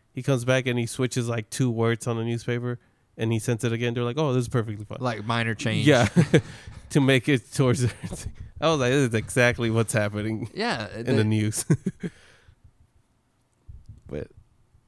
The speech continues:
Speaker 2: Well, what, what's weird is that, that it's obvious, but what,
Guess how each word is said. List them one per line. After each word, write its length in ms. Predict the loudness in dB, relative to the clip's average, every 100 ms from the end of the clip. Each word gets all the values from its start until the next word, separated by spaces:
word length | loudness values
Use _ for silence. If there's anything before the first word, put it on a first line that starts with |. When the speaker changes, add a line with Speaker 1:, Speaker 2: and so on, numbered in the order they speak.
| -14
Speaker 2:
Well, 280 | -10 -8 -10 -20 _ _ _ _ _ _ -4
what, 200 | -2 0
what's 260 | -2 -2
weird 340 | -2 0 0 0
is 180 | -2 -2
that, 280 | -4 -4 -6
that 140 | -2
it's 240 | -4 -2
obvious, 520 | -2 -2 0 -2 -2 -4
but 380 | -2 -2 -4 -10 _ _ _ _ _ _ _ -14
what, 160 | -14